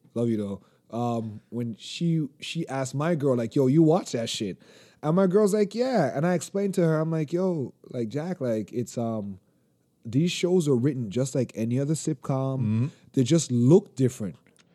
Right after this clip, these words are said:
Speaker 1: And that's what was my draw. Like, you,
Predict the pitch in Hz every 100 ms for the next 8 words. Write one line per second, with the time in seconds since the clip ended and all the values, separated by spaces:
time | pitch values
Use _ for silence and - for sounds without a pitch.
0 | _ 139 135 135 147 175 160 185 175 156
1 | 156 165 131 131 160 147 123 117 - _
2 | 131 147 220